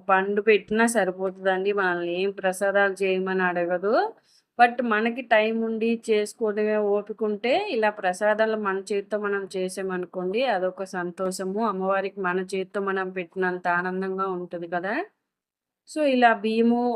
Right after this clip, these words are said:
and పెసరపప్పు నీట్‌గా వాష్ చేసి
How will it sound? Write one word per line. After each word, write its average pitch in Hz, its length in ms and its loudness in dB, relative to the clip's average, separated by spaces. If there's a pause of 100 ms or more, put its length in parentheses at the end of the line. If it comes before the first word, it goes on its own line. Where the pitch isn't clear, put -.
(680)
and 214 220 0
పెసరపప్పు 214 680 -2
నీట్‌గా 208 540 4
వాష్ 196 360 2
చేసి 196 320 -4